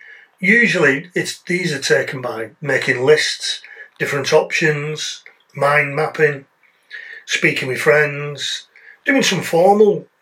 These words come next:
consultation sometimes with mentors at work. But always, there's a writing down process. And no matter how silly this seems, it's, it's a good way of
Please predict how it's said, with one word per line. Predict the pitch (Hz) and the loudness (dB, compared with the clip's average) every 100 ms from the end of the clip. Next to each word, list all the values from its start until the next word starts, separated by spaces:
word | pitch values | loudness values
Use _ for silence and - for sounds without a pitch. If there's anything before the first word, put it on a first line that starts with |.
| _ - | _ 0
consultation | 160 147 143 151 190 202 220 | 2 2 0 2 2 0 -4
sometimes | 165 151 131 127 127 135 | -2 -4 -4 -4 -4 -4
with | 135 127 | -6 -4
mentors | 139 143 - 147 143 - - _ - | -6 -4 -2 -2 -2 -6 -10 _ -10
at | 165 | -6
work. | 147 160 175 - - _ - - - - _ _ _ _ _ _ _ _ - | 0 2 2 0 -12 _ -20 -20 -20 -20 _ _ _ _ _ _ _ _ 0
But | 208 | 6
always, | 233 240 202 180 - - - - _ _ | 8 8 8 6 0 -6 -10 -20 _ _
there's | 151 | -2
a | 156 | 0
writing | 160 175 - 151 139 | 2 2 0 -2 2
down | 143 156 | 2 2
process. | - 143 139 - - - - - _ _ _ _ _ _ _ _ | 2 2 2 -2 -10 -12 -14 -18 _ _ _ _ _ _ _ _
And | 165 | -2
no | 185 | 2
matter | 220 - | 2 0
how | - 185 156 | -4 -4 -2
silly | - 156 147 | 0 0 -2
this | 147 - | 0 0
seems, | 165 160 139 110 104 - - _ - _ _ _ | 0 -2 -6 -10 -14 -14 -16 _ -20 _ _ _
it's, | 151 - | -10 -4
it's | 208 - | -2 -2
a | - | 0
good | 208 196 156 | 2 2 2
way | 165 160 151 127 - | -2 2 4 2 0
of | 139 131 | -2 -2